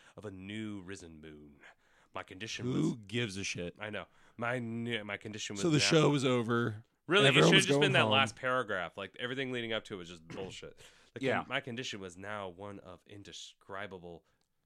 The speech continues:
Speaker 1: uh, chaos.
Speaker 2: So a bunch of teenagers went to go see a show.
Speaker 1: And they skinny dipped.
Speaker 2: And you're
Speaker 1: And
Speaker 2: jealous because you didn't get an invite and you don't know how to get there, even though you just watched them go there.
Speaker 1: I remember The Cure when they had the first album. No one,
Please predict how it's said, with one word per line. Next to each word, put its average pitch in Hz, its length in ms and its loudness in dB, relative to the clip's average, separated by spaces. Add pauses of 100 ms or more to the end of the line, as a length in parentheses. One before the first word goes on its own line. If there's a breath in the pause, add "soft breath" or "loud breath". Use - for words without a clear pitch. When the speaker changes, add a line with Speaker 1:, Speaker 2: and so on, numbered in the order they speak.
(200)
Speaker 1:
uh, 82 240 -12
chaos. 101 420 -10
Speaker 2:
So - 200 -12
a 117 40 -10
bunch 117 220 -8
of 139 80 -12
teenagers 107 840 -4 (380)
went 117 280 -4
to - 40 -10
go 135 120 -2
see 131 200 -2
a 123 40 0
show. 107 520 0 (140)
Speaker 1:
And 123 140 -4
they 113 40 -4
skinny 143 300 0
dipped. 123 460 -2 (180)
Speaker 2:
And 120 420 0
you're 113 120 -2
Speaker 1:
And 110 100 -4
Speaker 2:
jealous 135 380 2
because 123 560 -2
you 120 160 -2
didn't 127 140 0
get 127 120 0
an 131 100 0
invite 98 440 2 (120)
and 113 140 0
you 110 60 2
don't 113 160 2
know 120 60 2
how 127 40 4
to 127 80 2
get 117 160 0
there, 110 280 0
even 117 220 -2
though 113 80 0
you 113 80 4
just 104 140 2
watched 117 160 4
them 123 120 -4
go 113 120 2
there. 98 300 -2 (800)
Speaker 1:
I 254 140 10
remember 285 440 4
The 277 100 0
Cure 262 440 4
when 262 120 -2
they 262 100 4
had 262 160 4
the 254 80 -2
first 285 300 -8
album. 262 480 2
No 247 180 2
one, 269 200 2